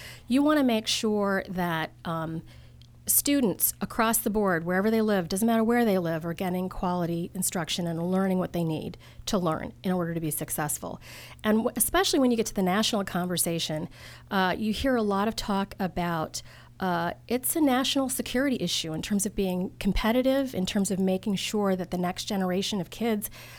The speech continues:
uh, has the ability to, um, uh, fulfill what we, uh, uh, value in this country, which is to be happy, pursue happiness, uh, live in prosperity,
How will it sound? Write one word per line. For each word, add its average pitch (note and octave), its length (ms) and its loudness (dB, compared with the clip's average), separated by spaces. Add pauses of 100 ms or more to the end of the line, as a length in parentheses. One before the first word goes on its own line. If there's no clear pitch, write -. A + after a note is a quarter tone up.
(220)
uh, F#3 140 0
has G#3+ 300 -2
the G3+ 120 0
ability G3 440 0
to, F3 560 -2 (440)
um, F3 400 -2 (520)
uh, E3 180 -2
fulfill A#3 720 0
what G#3 260 0
we, G#3 360 0 (100)
uh, F#3+ 240 -2 (380)
uh, F#3+ 120 -4
value G3+ 400 0
in G3 80 2
this G3 120 0
country, A3 340 0
which E3+ 240 -4
is F3 180 0
to F3 360 0 (360)
be G3+ 120 0
happy, F#3 500 -2
pursue - 480 0
happiness, A#3+ 680 0 (340)
uh, F3 240 2
live G3+ 220 2
in A3 80 4
prosperity, G#3 800 0